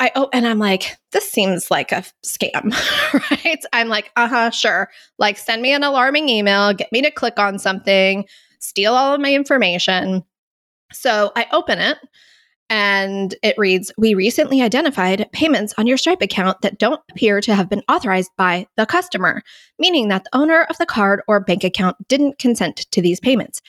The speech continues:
As a precautionary measure, we will no longer accept payments for your company. We will also begin issuing refunds on card payments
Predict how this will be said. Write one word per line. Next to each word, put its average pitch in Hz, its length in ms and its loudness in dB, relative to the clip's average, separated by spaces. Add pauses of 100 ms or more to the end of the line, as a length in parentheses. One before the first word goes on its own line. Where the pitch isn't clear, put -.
(360)
As 415 180 -2
a - 40 -18
precautionary 254 680 0
measure, 190 440 0 (300)
we 359 160 4
will 285 220 0
no 226 140 2
longer 214 300 0
accept - 380 -4
payments 180 420 0
for 180 460 2
your 180 160 2
company. - 480 -6 (340)
We 285 120 4
will 269 160 2
also 247 400 2
begin 190 340 0 (140)
issuing 349 480 0
refunds 202 600 -2 (120)
on 220 220 2
card 269 300 0
payments 190 440 -2